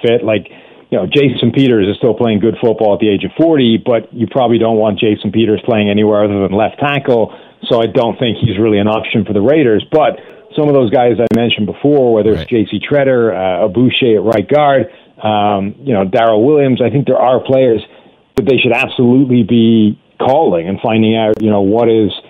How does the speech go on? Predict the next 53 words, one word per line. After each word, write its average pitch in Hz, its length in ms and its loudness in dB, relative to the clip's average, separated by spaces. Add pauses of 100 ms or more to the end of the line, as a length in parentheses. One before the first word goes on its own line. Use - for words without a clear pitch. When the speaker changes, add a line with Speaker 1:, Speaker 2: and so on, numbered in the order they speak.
(200)
Speaker 1:
what's 135 160 0
it 135 60 0
gonna 123 220 0
take 127 240 0
to 107 120 -4
sign 113 260 0
you? 82 120 -6
And 104 80 -4
if 101 100 -4
they 107 160 2
decide 110 220 0
it's 98 140 -4
too 113 140 0
expensive 139 680 0
or 107 120 2
there's 95 180 2
other 120 180 2
problems 123 460 0
at, 110 180 -2
at 117 200 -2
play, 151 520 0 (220)
you 113 100 -2
know, 98 140 0
injuries 123 600 2
or, 113 100 2
or 104 200 2
whatever 113 320 2
it 139 60 2
is, 147 240 2
then 107 220 -2
fine. 160 400 0
But 110 320 -2 (380)
at 120 140 -4
the 120 80 0
very 120 260 2
minimum, 123 480 2
they 110 100 0
should - 140 -4
be 107 100 0
doing 104 320 0 (240)
due 123 280 -2
diligence 117 500 -2
on 104 100 -2
those 98 220 -2
guys 101 340 0
and 95 160 -8
seeing 113 280 0
if 98 120 -2
it's - 220 -4
a, 98 320 0
a - 60 -4
potential - 540 -4
fit, 131 220 -2